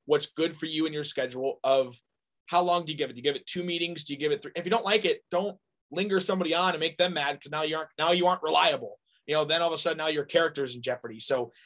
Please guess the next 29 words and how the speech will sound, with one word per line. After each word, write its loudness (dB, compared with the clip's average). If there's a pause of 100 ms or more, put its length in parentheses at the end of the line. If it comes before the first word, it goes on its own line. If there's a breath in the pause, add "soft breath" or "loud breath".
(140 soft breath)
uh, 0 (260)
it, -4
I 2
don't 4
know. 4
It's 0
a 2
weird 2
way 2
of -8
navigating. 0
I -6
think -6
there's -4
so 0
many 0
different -4
ways 0
to, 2 (100)
to -2
answer 0
it, 2
but -10
the -10
connections -2
are 0
the -4
biggest -2
one. -2